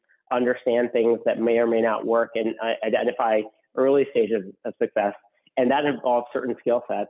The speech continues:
And then there's the later phase of innovation, which is to take things that work, work across lots of different stakeholders, think about a business plan around it to convince the, the, the finance folks, uh, to support it. Uh, you know, how do we convince,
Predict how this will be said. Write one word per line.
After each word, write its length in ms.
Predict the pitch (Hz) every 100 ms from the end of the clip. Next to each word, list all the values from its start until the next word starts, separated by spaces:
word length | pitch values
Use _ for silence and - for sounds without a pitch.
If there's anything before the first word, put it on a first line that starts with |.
| -
And 160 | 120 123
then 140 | 123
there's 180 | 123 117
the 140 | 117 117
later 320 | 123 170 165
phase 200 | 117 104
of 100 | 110
innovation, 380 | 110 110 107 117
which 160 | 110 123
is 100 | 113 _ _ -
to 80 | 127
take 180 | 143 143
things 180 | 151 123
that 140 | 117 113
work, 300 | 139 139 - - _ -
work 300 | 123 143 147
across 420 | 143 - 123 123 - - _ -
lots 280 | 120 120 -
of 100 | 127
different 300 | 123 123 117 123
stakeholders, 560 | 113 - 113 107 107 107 -
think 180 | 127 131
about 240 | 117 117
a 60 | 117
business 400 | 101 120 117 117 -
plan 240 | 113 110
around 340 | 110 110 110 113
it 100 | 107 -
to 160 | 104 104 _ _ -
convince 320 | 117 113 117 - 120
the, 180 | 107 110
the, 160 | 110 101 113
the 80 | -
finance 380 | 117 113 113 110 -
folks, 280 | 113 110 - - -
uh, 140 | 107 101
to 100 | 117 -
support 420 | - - 113 107
it. 220 | 107 101 - _ _ -
Uh, 220 | 110 101 - -
you 100 | 117
know, 60 | 101
how 100 | 131
do 80 | 131
we 100 | 127
convince, 380 | 120 117 117